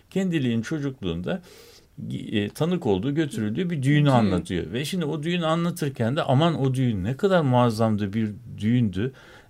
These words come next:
Speaker 1: diyerek kendi kafasındaki, yani o belleğindeki düğünü anlatırken
Speaker 2: Ama şöyle
Speaker 1: aynı zam-
Speaker 2: bilgiler de veriyor bize. Mesela zamanın Hayriye Lisesi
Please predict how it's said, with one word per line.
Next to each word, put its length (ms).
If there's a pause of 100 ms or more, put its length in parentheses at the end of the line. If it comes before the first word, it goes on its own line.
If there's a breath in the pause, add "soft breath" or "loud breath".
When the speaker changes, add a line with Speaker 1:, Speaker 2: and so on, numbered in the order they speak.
Speaker 1:
diyerek 380
kendi 320
kafasındaki, 720
yani 320
o 160
belleğindeki 720
düğünü 240
anlatırken 420
Speaker 2:
Ama 160
şöyle 200
Speaker 1:
aynı 100
zam- 60
Speaker 2:
bilgiler 480
de 120
veriyor 260
bize. 160
Mesela 380
zamanın 520
Hayriye 580
Lisesi 640